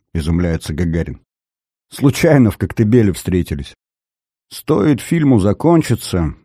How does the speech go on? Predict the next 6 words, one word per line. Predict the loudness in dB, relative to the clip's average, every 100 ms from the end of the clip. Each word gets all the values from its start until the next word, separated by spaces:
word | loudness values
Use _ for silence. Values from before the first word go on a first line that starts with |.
| _ _
как | -6 -4 2
на | 4
нас | 2 2
обрушивается | 2 2 2 2 4 4 2 -2
град | 0 0 0 0
вопросов. | -2 -2 -2 -2 -4 -12 -16 -20